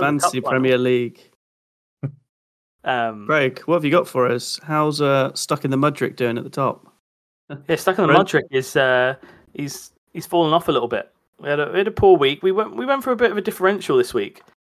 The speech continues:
Speaker 2: We went for a, uh, Ollie Watkins captain at home to Luton. They did manage to win the game, Aston Villa, um, three one.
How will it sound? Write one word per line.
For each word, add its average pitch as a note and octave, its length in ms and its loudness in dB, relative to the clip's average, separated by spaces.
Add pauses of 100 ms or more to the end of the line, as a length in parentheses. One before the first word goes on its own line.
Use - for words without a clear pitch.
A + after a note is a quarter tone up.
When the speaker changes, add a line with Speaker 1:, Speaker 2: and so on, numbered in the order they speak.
Speaker 2:
We B2+ 80 -8
went D3+ 240 -4
for C#3+ 200 -2
a, C#3 220 0
uh, C3 320 0
Ollie D3+ 200 2
Watkins C#3+ 520 -2
captain C#3 440 -2
at G#2+ 60 -8
home B2 180 -6
to A#2+ 80 -4
Luton. C3 440 -6 (400)
They C#3 80 -4
did D#3+ 220 2
manage D#3+ 320 0
to C3 240 2
win C#3 200 -2
the C3 80 0
game, B2+ 440 -2 (680)
Aston A2+ 300 -8
Villa, A2+ 280 -6 (500)
um, G#2+ 440 -12
three C#3+ 220 0
one. B2+ 260 2